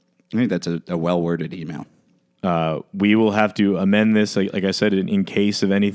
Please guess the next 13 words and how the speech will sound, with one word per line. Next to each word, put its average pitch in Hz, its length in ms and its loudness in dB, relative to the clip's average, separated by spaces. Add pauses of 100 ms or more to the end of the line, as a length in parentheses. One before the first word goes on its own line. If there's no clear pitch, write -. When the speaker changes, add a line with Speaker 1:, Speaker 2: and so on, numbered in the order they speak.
Speaker 2:
any 101 340 0 (360)
awfulness 95 520 0
that 95 240 -2
could 95 200 -2
possibly 104 440 0
occur 107 300 2
on 107 140 2
Thursday, 98 520 2
which 92 160 -2
we 85 100 -8
hope 98 260 0
is 120 120 2
not. 110 460 0